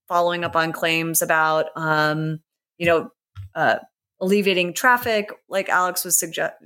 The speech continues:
talking about, or or the ninety-five, ninety-four percent, like, the promises of zero,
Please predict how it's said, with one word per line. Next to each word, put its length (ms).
talking 320
about, 380
or 480
or 180
the 240
ninety-five, 480
ninety-four 500
percent, 360
like, 100
the 60
promises 440
of 120
zero, 500